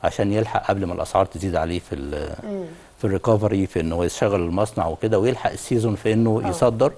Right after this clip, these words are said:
Speaker 1: فادينا له أربعين في المية على ما عملنا collection على المية في المية، وخد التعويض بتاعه خلال تلات شهور، ورجع operation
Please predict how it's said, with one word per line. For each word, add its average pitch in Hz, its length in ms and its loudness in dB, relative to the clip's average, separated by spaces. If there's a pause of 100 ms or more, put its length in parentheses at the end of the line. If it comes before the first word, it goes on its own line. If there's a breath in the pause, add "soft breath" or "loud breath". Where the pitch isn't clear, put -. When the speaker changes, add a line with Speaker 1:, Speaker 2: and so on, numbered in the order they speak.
(420 soft breath)
Speaker 1:
فادينا 117 280 4
له 139 100 6
أربعين 120 280 2
في 127 60 -8
المية 131 260 2
على 110 200 4
ما 101 80 2
عملنا 117 300 4
collection 104 480 0
على 87 160 2
المية 98 220 2
في 110 120 -4
المية، 104 280 0
وخد 113 280 0
التعويض 110 340 0
بتاعه 107 220 4
خلال 107 220 2
تلات 113 200 2
شهور، 113 240 2
ورجع 113 280 4
operation 107 600 -2